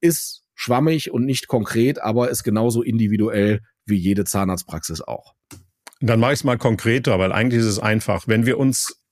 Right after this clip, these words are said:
Speaker 2: die Praxen angucken, die wir in den letzten zwei Jahren, ähm,
Speaker 1: Mhm.
Speaker 2: bei diesem Thema begleitet haben, egal,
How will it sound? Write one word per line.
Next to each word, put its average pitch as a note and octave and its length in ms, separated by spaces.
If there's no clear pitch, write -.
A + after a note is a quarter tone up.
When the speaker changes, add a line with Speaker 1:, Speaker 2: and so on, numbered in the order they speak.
Speaker 2:
die A2+ 180
Praxen - 400
angucken, C#3 460
die A#2 100
wir A#2 120
in A#2 60
den A2+ 120
letzten A#2 580
zwei A2 300
Jahren, G2+ 560
ähm, F#2+ 560
Speaker 1:
Mhm. - 360
Speaker 2:
bei A2 200
diesem A2+ 280
Thema A2 300
begleitet F#2+ 580
haben, F#2 320
egal, C3+ 440